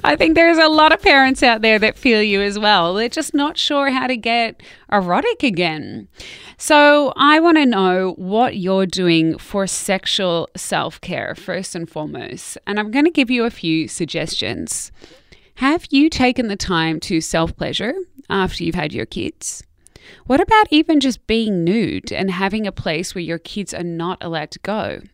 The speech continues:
Maybe that means putting a lock on your door or on your bathroom door so that you have some time and space. What about standing in front of a mirror and having a look at your beautiful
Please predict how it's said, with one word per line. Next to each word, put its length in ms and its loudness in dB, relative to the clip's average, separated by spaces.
Maybe 280 -2
that 180 -6
means 280 -4
putting 260 -4
a 60 -4
lock 300 -4
on 140 -2
your 140 -2
door 440 0
or 200 -2
on 100 -2
your 120 -4
bathroom 480 -2
door 280 -4
so 220 -8
that 180 -10
you 100 -6
have 180 -10
some 180 -10
time 460 -10
and 120 -12
space. 760 -16
What 140 -4
about 400 0
standing 440 0
in 120 -2
front 280 -4
of 120 -4
a 80 -4
mirror 680 -2
and 120 -2
having 320 -2
a 80 2
look 280 -2
at 220 -4
your 160 -4
beautiful 880 -10